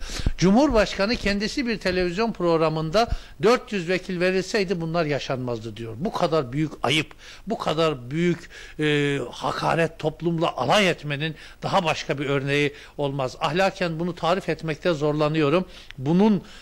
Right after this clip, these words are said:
e, bunu tarif eden sözcükler var dilimizde ama, e,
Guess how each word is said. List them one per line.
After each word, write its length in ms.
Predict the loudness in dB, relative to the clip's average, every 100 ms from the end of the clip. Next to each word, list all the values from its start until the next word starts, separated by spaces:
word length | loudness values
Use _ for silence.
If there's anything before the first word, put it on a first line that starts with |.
| -2
e, 180 | 2 2 0 -10 -6 -2
bunu 280 | -2 -2 -2
tarif 360 | 0 0 2
eden 220 | 0 0
sözcükler 680 | 0 0 0 0 -6 0 0 0 -8 -10 2
var 300 | 4 4 2
dilimizde 520 | -2 0 -2 0 2
ama, 300 | 2 2 0 -4 -16 -6
e, 420 | -2 -2 -2 -4